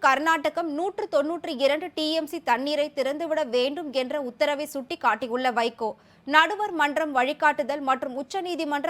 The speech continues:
உத்தரவின்படி அமைக்கப்பட்ட காவிரி மேலாண்மை ஆணையம் தமிழ்நாட்டிற்கு அளிக்க வேண்டிய நீரை காவிரியில் திறந்துவிட கர்நாடக மாநிலத்திற்கு உத்தரவிட முடியாத நிலையில்தான் இயங்கி வருவதாக தெரிவித்தார். உச்ச நீதிமன்ற உத்தரவுப்படி ஜூன் மாதம்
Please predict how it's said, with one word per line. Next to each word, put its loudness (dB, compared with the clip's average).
உத்தரவின்படி 0
அமைக்கப்பட்ட -4
காவிரி 6
மேலாண்மை 4
ஆணையம் -2
தமிழ்நாட்டிற்கு 2
அளிக்க 0
வேண்டிய 0
நீரை 0
காவிரியில் 4
திறந்துவிட 2
கர்நாடக 0
மாநிலத்திற்கு 0
உத்தரவிட -2
முடியாத 2
நிலையில்தான் 4
இயங்கி -4
வருவதாக 0
தெரிவித்தார். 4
உச்ச 0
நீதிமன்ற 0
உத்தரவுப்படி 4
ஜூன் -2
மாதம் 4